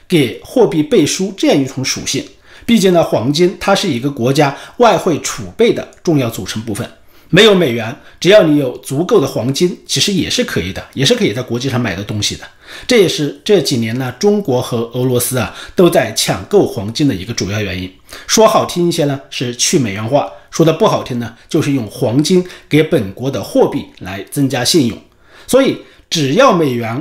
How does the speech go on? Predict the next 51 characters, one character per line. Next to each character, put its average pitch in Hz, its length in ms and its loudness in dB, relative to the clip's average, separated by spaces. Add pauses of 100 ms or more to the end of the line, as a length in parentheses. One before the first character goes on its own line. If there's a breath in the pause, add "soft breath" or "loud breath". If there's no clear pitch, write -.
欧 254 260 4
元 151 260 2
等 135 240 -2
信 247 300 2
用 165 200 4
货 156 220 2
币 131 140 0
啊， 95 160 -4
无 120 180 -2
限 254 240 4
量 139 160 0
宽 156 220 -2
松， 165 160 -2
它 185 120 2
不 185 160 0
结 127 220 0
束， - 340 0 (420 loud breath)
宽 269 220 2
松 269 160 0
的 208 80 2
美 143 160 0
元 110 220 -6
它 190 100 0
不 180 160 -2
回 120 200 -4
收， - 320 -2 (260 loud breath)
只 156 220 4
要 247 240 4
欧 202 180 4
洲、 190 260 4
日 226 160 0
本、 113 260 -2
中 190 200 2
国 143 180 2
等 127 240 -2 (100)
全 147 400 2
球 143 260 2
主 127 220 -2
要 123 120 0
央 143 180 2
行， 101 240 -6 (220 loud breath)
它 - 140 4
不 226 160 0
停 254 260 -4
止 - 160 -6
放 180 240 0
水 107 160 -6
刺 - 180 -4
激 120 140 -10
经 147 180 0
济， - 240 -6